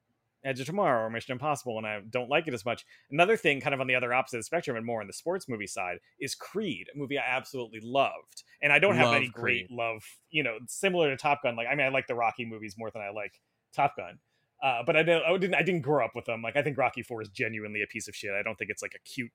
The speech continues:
Speaker 1: Cold War, like, artifact that's, like, campy and delightful. I think it's, like, genuinely a boring, incompetent, stupid movie. Um, and let me, <laughs> that's not, the first Rocky's good and the third Rocky's fun. There's, like, I like actually a lot of the Rockies, but, like, I'm, again, I'm just saying I didn't have, like, the nostalgia for Rocky. Partic-, I, like, watched the Rocky movies, like,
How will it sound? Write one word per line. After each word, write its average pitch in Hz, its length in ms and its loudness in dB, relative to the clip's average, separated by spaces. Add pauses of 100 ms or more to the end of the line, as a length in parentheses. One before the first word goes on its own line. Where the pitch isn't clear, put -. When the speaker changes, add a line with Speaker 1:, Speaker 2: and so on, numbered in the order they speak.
Speaker 1:
Cold 117 300 -6
War, 117 400 -2
like, 110 280 -2 (140)
artifact 135 760 4 (120)
that's, 127 180 -2
like, 120 140 -2 (120)
campy 135 360 2
and 123 180 -2 (220)
delightful. 127 440 0
I 120 60 2
think 131 140 0
it's, 139 100 -4
like, 135 160 0
genuinely 123 520 0
a 117 40 -2
boring, 117 500 -4
incompetent, 113 600 -8
stupid 107 420 -8
movie. 107 400 -10 (480)
Um, 120 420 4
and 156 100 2
let 175 100 2
me, 147 180 -2
<laughs> - 60 -4
that's 175 240 2
not, 160 140 4 (140)
the 165 80 2
first 214 260 4
Rocky's 139 320 4
good 127 240 0
and 127 140 -2
the 131 80 2
third 123 200 -2
Rocky's 113 340 0
fun. 113 220 -6
There's, 180 160 2
like, 185 160 10
I 160 100 10
like 170 240 6
actually 120 280 2
a 107 40 -6
lot 117 120 0
of 104 40 -4
the 101 60 -8
Rockies, 90 340 -12
but, 117 100 -8
like, 104 160 -6 (380)
I'm, 156 240 0
again, 156 240 4
I'm 160 80 -4
just 160 100 -6
saying 170 160 2
I 127 100 2
didn't 127 180 -10
have, 123 160 -2
like, 107 140 -6
the 113 80 -10
nostalgia 139 540 0
for 117 140 -8
Rocky. 104 320 -4
Partic-, 117 260 -10
I, 139 60 4
like, 139 140 2
watched 139 280 2
the 139 80 -2
Rocky 123 280 0
movies, 117 340 -6
like, 107 160 -6